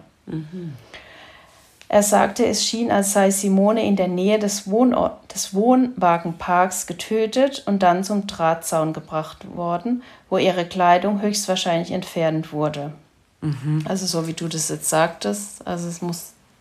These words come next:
Speaker 2: es muss irgendwo anders
Speaker 1: Mhm.
Speaker 2: passiert sein und sie wurde dann dahin gebracht.
Speaker 1: Mhm.
Speaker 2: Ja.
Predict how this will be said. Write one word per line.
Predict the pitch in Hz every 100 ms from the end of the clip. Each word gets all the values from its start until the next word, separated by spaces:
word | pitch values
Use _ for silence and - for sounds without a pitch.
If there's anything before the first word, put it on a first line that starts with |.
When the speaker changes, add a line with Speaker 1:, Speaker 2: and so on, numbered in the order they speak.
| _ -
Speaker 2:
es | -
muss | 196 190
irgendwo | 175 180 175
anders | - 185 180 185 185 -
Speaker 1:
Mhm. | 175 165 180 180
Speaker 2:
passiert | 175 - 208 202
sein | - 196 196
und | 190 185
sie | 180 175
wurde | 175 170
dann | 170 160
dahin | 160 160 165 165
gebracht. | 156 - 160 165 - - - - -
Speaker 1:
Mhm. | 160 151 147 151 170 -
Speaker 2:
Ja. | 175 160 160